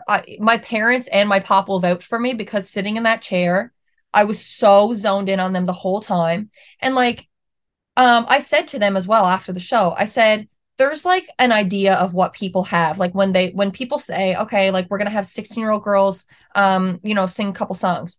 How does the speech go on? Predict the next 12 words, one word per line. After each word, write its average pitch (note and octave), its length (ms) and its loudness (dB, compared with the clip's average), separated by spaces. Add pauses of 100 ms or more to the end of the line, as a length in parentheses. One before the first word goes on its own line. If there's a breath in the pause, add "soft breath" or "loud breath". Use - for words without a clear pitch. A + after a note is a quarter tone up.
(120)
people C#4+ 440 -2
will, G#3+ 520 0
because G#3 320 -4
it's F#3 140 -8
how G3 240 2
people F3+ 280 -6
work, F3+ 380 -2 (200 soft breath)
people C4+ 280 -2
will A#3+ 180 4
create A3+ 240 -2
a, G3+ 180 0
um, F3+ 220 0